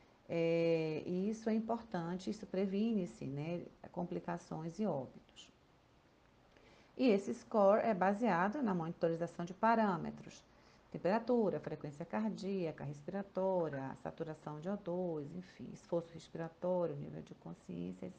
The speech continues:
cetera. Monitora a manutenção preventiva e corretiva das instalações e dos equipamentos, incluindo a calibração. Olha, se já é extremamente importante em adultos, imagine em neonatos.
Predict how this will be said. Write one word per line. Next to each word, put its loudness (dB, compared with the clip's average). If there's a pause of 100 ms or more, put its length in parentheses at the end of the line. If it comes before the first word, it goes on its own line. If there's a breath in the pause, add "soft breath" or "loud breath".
cetera. -10 (1300 loud breath)
Monitora 6
a 4
manutenção 0
preventiva -2
e -4
corretiva -4
das -4
instalações -4
e -12
dos -12
equipamentos, -6
incluindo -4
a -8
calibração. -4 (680 loud breath)
Olha, -4
se -8
já 2
é 4
extremamente 0
importante -6
em -4
adultos, -4
imagine -2
em -2
neonatos. -4